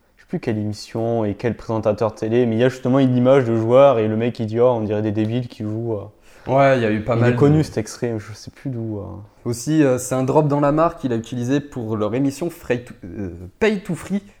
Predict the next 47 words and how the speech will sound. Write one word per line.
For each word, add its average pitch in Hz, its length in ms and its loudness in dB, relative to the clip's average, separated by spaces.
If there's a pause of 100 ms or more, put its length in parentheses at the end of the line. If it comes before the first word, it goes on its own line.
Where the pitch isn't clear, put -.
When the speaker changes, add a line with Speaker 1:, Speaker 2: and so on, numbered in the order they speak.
(100)
Speaker 2:
où 160 160 2
ça 170 160 2
commence, 139 340 2
sa 135 120 0
fois, 131 380 2
ça - 180 -4
dit : « 147 520 -4
Et 135 80 2
voici 135 300 0
des 147 100 4
joueurs 147 280 2
accros 151 460 2
qui - 160 -8
tirent, 127 280 -6 (220)
qui - 140 -4
tirent - 360 0
tous 185 220 2
azimuts, 147 560 2
même 185 240 4
des 180 100 4
civils, 156 540 -4
qui - 120 -8
tuent 220 200 0
tous 165 160 -4
azimuts, 147 380 0
même 156 180 2
des 139 100 0
civils. » 135 300 -2
Speaker 1:
Ouais. 190 180 0 (280)
Speaker 2:
Euh, 104 440 0
bon, 113 160 0
maintenant 127 300 2
on 135 80 2
en 127 80 2
rigole, 135 360 0
et 175 40 0
d'ailleurs, 143 360 0
pendant 131 220 0
quelques 170 380 0
années, 135 180 4
ça, 131 140 -4
ça - 340 -4
a 113 60 2
fini 202 280 -2
par 156 200 -4
se 135 100 -4
calmer. 131 480 0